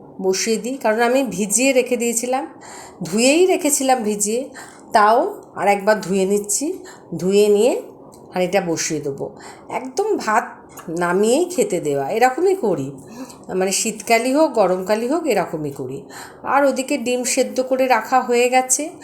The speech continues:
আর এদিকে কড়াটায় তেলটা আছে তো লুচির, সেই তেলটা চাপা দেওয়া আছে। এই তেলের মধ্যেই রান্নাটা বসিয়ে দেব।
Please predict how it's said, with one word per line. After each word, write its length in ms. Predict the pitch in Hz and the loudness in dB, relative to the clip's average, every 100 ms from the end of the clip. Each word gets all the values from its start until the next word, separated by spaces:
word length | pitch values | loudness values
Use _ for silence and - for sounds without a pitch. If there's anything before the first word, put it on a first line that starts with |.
| - - - | -16 -16 -4
আর 120 | 220 | -2
এদিকে 280 | 226 220 262 | 0 -2 -4
কড়াটায় 520 | 294 240 220 220 277 277 | 0 2 4 4 2 2
তেলটা 360 | 254 226 226 262 | -2 -4 2 2
আছে 200 | 269 302 | 2 0
তো 140 | 294 370 | -2 0
লুচির, 520 | 277 269 - 381 220 - - - | 0 0 2 2 0 -4 -16 -8
সেই 220 | - 240 196 | -2 0 0
তেলটা 380 | - 240 240 269 | 0 0 2 2
চাপা 340 | 294 277 202 214 | 4 2 2 2
দেওয়া 260 | 202 202 185 | 4 4 4
আছে। 260 | 165 - 285 370 | 2 0 -2 -2
এই 140 | 285 | -4
তেলের 540 | 285 277 277 285 302 320 | 0 2 2 2 0 2
মধ্যেই 380 | 320 294 403 523 | 0 2 4 6
রান্নাটা 460 | 339 269 262 262 269 | 4 4 2 2 2
বসিয়ে 420 | 220 - 214 175 | 2 0 2 2
দেব। 220 | 139 120 | 0 -4